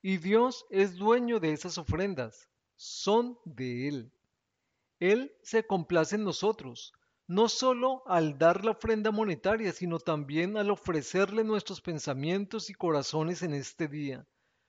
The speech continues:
donde estamos en armonía con Él. Ese es el verdadero significado de este día, y por eso nos manda a ayunar, a afligir nuestras almas.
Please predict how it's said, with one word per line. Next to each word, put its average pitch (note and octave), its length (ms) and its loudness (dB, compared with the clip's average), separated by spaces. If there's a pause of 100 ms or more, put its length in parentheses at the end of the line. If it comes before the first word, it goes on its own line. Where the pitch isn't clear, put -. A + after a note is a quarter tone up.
(140)
donde G3 300 4
estamos G3+ 520 0
en A3+ 140 2
armonía E3+ 760 0
con D#3 180 -2
Él. A#2 300 -8 (680)
Ese G#3+ 520 2
es F3+ 140 -4
el A3 100 6
verdadero F3+ 640 2
significado F3 760 0
de F3 100 2
este G#3 260 -6
día, G3+ 340 -6 (480)
y G#3 140 0
por G#3 280 4
eso A#3 300 4
nos G#3+ 240 0
manda F#3 540 2
a G3 80 2
ayunar, D3 680 0
a F3 140 2
afligir F#3+ 640 -2
nuestras F#3 380 -4
almas. B2+ 580 -8